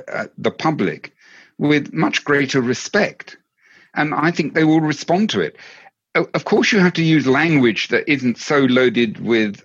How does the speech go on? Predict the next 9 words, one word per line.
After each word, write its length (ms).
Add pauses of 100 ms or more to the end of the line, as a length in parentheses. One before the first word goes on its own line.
(100)
um, 480 (260)
um, 460 (100)
with 160
specialist 640 (480)
terms 480
that 140
it 140
is 200
incomprehensible. 1040